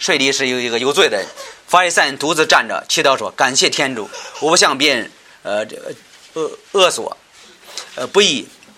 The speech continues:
奸淫，也不像这个税吏。”所以我们看法利赛人，他的特点就是，只要你一说法利赛人，知道他们是自以为义的，他觉得他是好人，他比别人都好。所以我们说这个法利赛人是这样的一群人。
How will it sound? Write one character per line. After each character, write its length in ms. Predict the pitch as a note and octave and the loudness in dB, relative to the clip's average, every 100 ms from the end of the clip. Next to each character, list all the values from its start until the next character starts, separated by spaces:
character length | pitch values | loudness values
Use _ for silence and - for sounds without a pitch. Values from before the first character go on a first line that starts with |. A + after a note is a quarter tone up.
| - - | -20 0
奸 180 | F3 D#3+ | 0 2
淫， 180 | A2 - | -2 -6
也 140 | C3 D3 | 0 2
不 80 | |
像 180 | - C#3+ C3 | 4 2 2
这 80 | |
个 80 | A#2+ | -2
税 240 | - D3 A2+ | 0 0 -2
吏。” 160 | G2+ - - - | -8 -14 -16 -2
所 120 | D#3+ | 2
以 20 | |
我 100 | D#3 | 4
们 120 | D#3 | 2
看 220 | D3+ E3 A#2+ | 2 2 4
法 200 | D#3+ E3 | 4 4
利 80 | |
赛 200 | D#3 F3 | 4 4
人， 120 | C3+ C3 | 2 0
他 100 | D#3 | 0
的 140 | B2 | 0
特 200 | - F3+ | 2 2
点 200 | A2+ G#2+ | 2 -4
就 140 | A2+ A2 | -6 -8
是， 160 | G2 - - - | -10 -14 -16 0
只 120 | E3 | 4
要 160 | D#3+ C#3 | 4 4
你 160 | D3+ | 0
一 40 | D#3 | 2
说 160 | D#3 | 2
法 200 | C#3+ C#3+ | 4 4
利 80 | D#3 | 4
赛 180 | F#3 C3 | 2 2
人， 100 | F#2+ - - | -2 -18 -6
知 80 | B2+ | 2
道 120 | A2 | 2
他 160 | - | 2
们 120 | A#2+ A#2+ | -2 -2
是 160 | A2 | -6
自 180 | - B2 | -4 -4
以 80 | A2+ | -2
为 160 | G#2+ | -4
义 100 | G#2+ | -4
的， 120 | F#2 - | -8 -6
他 140 | C3+ | -4
觉 120 | A2+ | -2
得 80 | G#2+ | -4
他 140 | G#2 A#2 | -4 -8
是 180 | G#2 | -8
好 240 | G2 G2 E2+ | -8 -6 -6
人， 140 | F2 - - - - | -8 -14 -20 -20 -2
他 120 | D3 | -2
比 100 | B2+ | 0
别 160 | C3 | 0
人 100 | B2 | 0
都 120 | A2+ B2 | 2 0
好。 180 | - - - - - - | 0 -6 -16 -20 -20 -6
所 140 | B2+ | -4
以 40 | |
我 100 | A#2 | -2
们 100 | A2 | -4
说 160 | A#2+ G#2+ | -4 -6
这 80 | A2 | -4
个 240 | G#2 G2 | -4 -4
法 240 | G2 - B2+ | -4 0 0
利 80 | |
赛 160 | B2+ B2+ | 2 -2
人 100 | A2 | -2
是 80 | G#2 | -6
这 120 | C3 | -4
样 140 | A2+ G2+ | -2 -2
的 80 | |
一 40 | G2+ | -6
群 220 | G#2 | -8
人。 80 | G2+ | -10